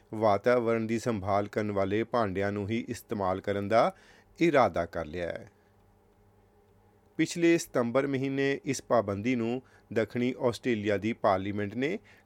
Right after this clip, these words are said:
ਕਾਨੂੰਨ ਦੇ ਰੂਪ ਵਿੱਚ ਪਾਸ ਕਰ ਦਿੱਤਾ ਸੀ। ਜਿਹੜੇ ਲੋਕ ਇਹਨਾਂ ਪਾਬੰਦੀਆਂ ਦੀ ਪਾਲਣਾ ਨਹੀਂ ਕਰਨਗੇ, ਉਹਨਾਂ ਨੂੰ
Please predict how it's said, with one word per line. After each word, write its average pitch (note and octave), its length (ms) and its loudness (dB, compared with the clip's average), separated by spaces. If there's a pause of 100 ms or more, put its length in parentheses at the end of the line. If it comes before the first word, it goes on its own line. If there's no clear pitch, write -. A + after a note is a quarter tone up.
ਕਾਨੂੰਨ C3 580 2
ਦੇ A#2+ 180 2
ਰੂਪ A2 200 -4
ਵਿੱਚ B2 200 -2
ਪਾਸ G#2 240 4
ਕਰ F#2+ 140 -2
ਦਿੱਤਾ F2 280 -6
ਸੀ। G#2+ 240 -10 (1120)
ਜਿਹੜੇ D3+ 300 4
ਲੋਕ E3 280 0
ਇਹਨਾਂ C3+ 320 0
ਪਾਬੰਦੀਆਂ A2+ 500 0
ਦੀ A#2+ 100 0
ਪਾਲਣਾ G2+ 440 0
ਨਹੀਂ G2+ 260 -4
ਕਰਨਗੇ, C#3 480 -2 (220)
ਉਹਨਾਂ A#2+ 340 2
ਨੂੰ A#2 200 -2